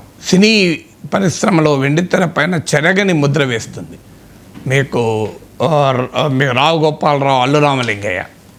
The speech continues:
ఈ కాంబినేషన్ అంటేనే, ఆ, అసలు ఇక మ-, ప్రేక్షకులకు ఆనందం. అలాగే మీకు కోటా శ్రీనివాసరావు ఎంటర్ అయ్యే నాటికి సుత్తివేలు, వీరభద్రరావుల కాంబినేషన్,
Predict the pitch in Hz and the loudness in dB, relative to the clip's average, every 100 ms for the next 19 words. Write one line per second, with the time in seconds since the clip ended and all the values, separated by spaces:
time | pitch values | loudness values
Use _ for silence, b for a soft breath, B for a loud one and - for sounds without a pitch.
0 | - - - - 135 156 175 151 165 160 | -20 -20 -20 -4 0 0 2 2 2 2
1 | 160 - 202 170 135 143 151 160 - 127 | 2 0 0 0 0 0 0 0 0 0
2 | 123 - - - - - 131 143 127 147 | -2 -4 -14 -20 -20 -4 -2 0 0 -2
3 | 127 117 113 107 - - 139 117 - 156 | 0 0 -2 -2 -8 -8 -4 -4 -2 -2
4 | - 190 180 147 131 123 147 139 113 - | -2 -2 0 -2 0 0 0 -2 -4 -12
5 | - - - B B B - 135 165 175 | -20 -20 -20 B B B -4 0 0 0
6 | 175 165 175 165 151 139 143 - B B | 0 0 0 2 2 4 0 -2 B B
7 | B B 180 214 214 175 170 170 160 160 | B B 0 4 4 2 0 2 2 2
8 | 156 - 147 151 165 151 - 139 175 156 | 0 -2 0 0 -2 -4 -4 -4 0 2
9 | 151 139 151 175 - - 98 139 127 156 | 2 2 0 -2 -4 -4 -2 -2 -2 -4
10 | 139 208 180 147 143 139 156 151 143 135 | -2 0 2 4 4 4 2 2 0 0
11 | 123 113 - 117 110 82 - - - 95 | -2 -2 -4 -4 -6 -8 -8 -12 -16 -18